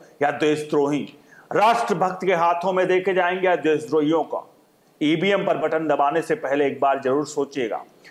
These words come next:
सौ बार सोचिएगा कि अब की बार वोट किसको दिया जाए। अपनी सत्ता बचाने के लिए, अपने आप को बचाने के लिए, अपने परिवार को बचाने के लिए आज सब एक साथ हुए हैं। मैं किसी का नाम नहीं ले रहा हूं,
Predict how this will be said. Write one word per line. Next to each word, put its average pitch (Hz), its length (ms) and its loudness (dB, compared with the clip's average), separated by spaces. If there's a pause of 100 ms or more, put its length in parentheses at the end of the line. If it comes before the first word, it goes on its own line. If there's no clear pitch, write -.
सौ 180 340 2
बार 175 200 4
सोचिएगा 147 560 0 (340)
कि 139 60 0
अब 143 160 -4
की 180 100 2
बार 160 200 4
वोट 160 280 -2
किसको 156 360 -4
दिया 123 220 0
जाए। 104 260 -6 (1500)
अपनी 190 380 -2
सत्ता 185 400 -2
बचाने 165 460 0
के 185 160 0
लिए, 175 120 2
अपने 160 300 0
आप 165 340 0
को 156 60 -4
बचाने 151 420 0
के 139 180 -2
लिए, 151 360 2 (760)
अपने 139 240 -4
परिवार 156 520 2
को 190 140 -6
बचाने 151 420 0
के 143 160 -2
लिए 156 460 2 (260)
आज 151 180 2
सब 143 320 -4
एक 131 160 -4
साथ 135 400 -4
हुए 110 140 -16
हैं। 107 200 -20 (320)
मैं 175 120 -4
किसी 202 240 -4
का 240 120 4
नाम 196 280 2
नहीं 220 180 2
ले 190 120 2
रहा 117 140 0
हूं, 95 120 -8